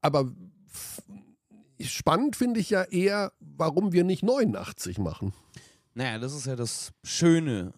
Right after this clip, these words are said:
Speaker 2: am Basketball, das Yin und Yang der Offensive und Defensive,
Speaker 1: Boah.
Speaker 2: dass alles miteinander zusammenhängt. Zumindest bei Teams, die so sehr auf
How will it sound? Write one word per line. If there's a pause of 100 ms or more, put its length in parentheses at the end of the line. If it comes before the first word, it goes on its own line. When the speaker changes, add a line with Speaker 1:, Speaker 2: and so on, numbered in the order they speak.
Speaker 2:
am
Basketball,
das
Yin
und
Yang
der
Offensive
und
Defensive,
Speaker 1:
Boah.
Speaker 2:
dass
alles
miteinander
zusammenhängt. (380)
Zumindest
bei
Teams,
die
so
sehr
auf